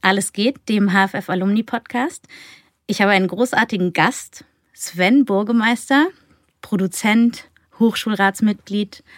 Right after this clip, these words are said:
Alumnus dieser Hochschule, Drehbuchwerkstattdozent, vieles, vieles mehr. Was habe ich jetzt vergessen? Mitglied des Vorstandes des Freundeskreises, äh, Geschäftsführer von Goldkind, richtig?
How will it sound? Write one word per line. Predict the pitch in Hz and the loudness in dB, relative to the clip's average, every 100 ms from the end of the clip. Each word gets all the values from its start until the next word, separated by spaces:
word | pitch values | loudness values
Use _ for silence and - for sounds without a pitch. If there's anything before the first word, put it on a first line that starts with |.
| - | 0
Alumnus | 190 196 240 262 247 226 | 2 6 6 6 4 0
dieser | 226 202 202 | -2 0 2
Hochschule, | 247 247 - 233 214 214 214 - - - | 0 0 -2 -2 -2 -4 -6 -12 -16 -2
Drehbuchwerkstattdozent, | 240 240 247 208 208 - 170 214 202 - 220 220 - - - - | 2 4 2 0 0 -2 -4 -4 -6 -2 0 0 -2 -14 -20 -10
vieles, | - 247 247 | 2 4 4
vieles | 233 208 | 2 4
mehr. | 214 | 4
Was | 196 233 | 4 2
habe | 240 | 0
ich | 240 | 0
jetzt | 220 | -4
vergessen? | 208 214 226 208 214 | -2 -2 2 4 6
Mitglied | 285 - 254 208 | 4 2 -4 -2
des | - | -4
Vorstandes | 226 226 220 202 - | -2 -2 -2 -4 -4
des | 196 | -8
Freundeskreises, | - 226 233 220 - 214 214 220 - - - - - _ _ | -4 0 0 -2 -4 -4 -4 -6 -10 -20 -20 -20 -20 _ _
äh, | 196 196 185 190 | 2 4 4 2
Geschäftsführer | 180 220 - 220 202 | 0 -2 0 0 0
von | 202 202 | 0 -2
Goldkind, | 208 240 - 247 233 - | 0 -2 -2 0 0 0
richtig? | 233 - 247 | 0 0 -2